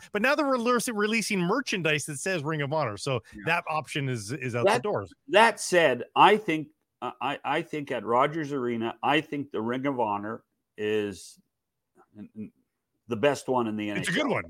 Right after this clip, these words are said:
Speaker 1: for sure, 'cause it's got their
Speaker 2: Really good.
Speaker 1: visage and everything, yeah.
Speaker 2: Right.
Speaker 1: Yeah.
Speaker 2: I, I think they re-, they really dress it up nicely. So, uh, and, and I, and I don't wanna dis-, uh, dispel anybody that has their, their number retired. I, like,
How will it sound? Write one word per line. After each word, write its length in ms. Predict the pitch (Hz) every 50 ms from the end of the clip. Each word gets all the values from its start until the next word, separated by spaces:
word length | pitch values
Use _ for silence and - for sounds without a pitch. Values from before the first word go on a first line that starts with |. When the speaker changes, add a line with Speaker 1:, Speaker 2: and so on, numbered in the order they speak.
| - -
Speaker 1:
for 140 | - 185 165
sure, 180 | - 233 -
'cause 120 | 120 127 127
it's 100 | 139 -
got 120 | 165 160
their 80 | 160 151
Speaker 2:
Really 180 | 139 135 135 127
good. 80 | 143 139 143 147 143 147
Speaker 1:
visage 140 | 147 127 123
and 100 | 135 127
everything, 380 | 131 113 127 127 127 135 135
yeah. 60 | 123 113
Speaker 2:
Right. 200 | 160 175 160 113 - - _ _ _ _ - -
Speaker 1:
Yeah. 120 | - 131
Speaker 2:
I, 140 | - - 147
I 20 | 156 - -
think 140 | 156 139 -
they 180 | 156 143 139 135
re-, 140 | 127 131 -
they 160 | 110 120 123 123
really 460 | 120 123 135 143 147 151 147 147 139
dress 340 | 120 110 135 139 127 - -
it 120 | 135 120
up 200 | 123 120 120 - -
nicely. 580 | 107 110 110 104 104 98 - - - 98 95 90
So, 400 | - - - 104 104 104 101 101 _ _ _ _ _ _ _ _ _ _ 107
uh, 360 | 110 113 110 110 110 117 113 - - _
and, 180 | 131 139 135 143
and 140 | 156 160 165
I, 120 | 165 - -
and 140 | 175 180 180
I 80 | 180
don't 160 | 180 208 214 214
wanna 240 | 202 196 196 196
dis-, 280 | 185 170 175 160 - - _ _
uh, 240 | - 147 127 131 151
dispel 480 | 147 139 160 - - - - 175 165 151
anybody 400 | 156 165 170 151 147 147 147 147
that 140 | 135 139 131
has 240 | 127 143 143 135 117
their, 340 | 131 135 131 131 123 110 - _ _ _ _ _ _ _ _ _ _ _ _ _ -
their 140 | 127 135
number 320 | 131 135 147 151 143 147 147
retired. 460 | 147 139 139 - 151 180 175 147 117
I, 180 | 123 131 127 131
like, 220 | 127 131 135 127